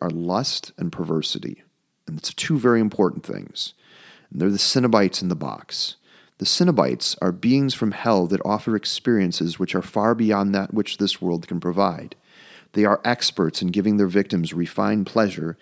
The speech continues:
and even more so with refined pain. Scars cover every inch of their flesh, which is cosmetically punctured and sliced and infibulated,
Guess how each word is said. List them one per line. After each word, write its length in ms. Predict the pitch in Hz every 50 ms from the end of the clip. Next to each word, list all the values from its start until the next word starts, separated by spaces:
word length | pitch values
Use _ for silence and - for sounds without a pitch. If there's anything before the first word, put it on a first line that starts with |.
| - - - - _ -
and 160 | 92 95 92 -
even 260 | 110 113 101 104 98
more 240 | 98 101 104 107 107
so 460 | 101 - - 90 78 76 80 78 - - _ _
with 180 | - 87 - -
refined 540 | 87 87 85 - - 90 87 85 82 82 -
pain. 460 | - - 107 98 85 76 - - - _ _ _ _ _ _ _ _ _ -
Scars 640 | - - - - 120 113 123 131 135 131 120 -
cover 360 | - - 123 117 107 110 101 - -
every 300 | 107 113 123 131 120 -
inch 180 | 117 113 -
of 80 | 110 98
their 140 | 92 98 87
flesh, 600 | - - - 95 87 76 71 - - - - - _ _ - - - - _
which 180 | - 104 95 -
is 140 | 101 87 -
cosmetically 800 | - - - 90 90 95 101 98 104 113 131 127 - 120 107 -
punctured 480 | - - 123 107 98 - - 98 85
and 160 | 82 87 85 82
sliced 540 | - - - 92 92 104 107 - - -
and 100 | - 90
infibulated, 880 | 85 82 85 - - - 117 101 - - - - - - - - - -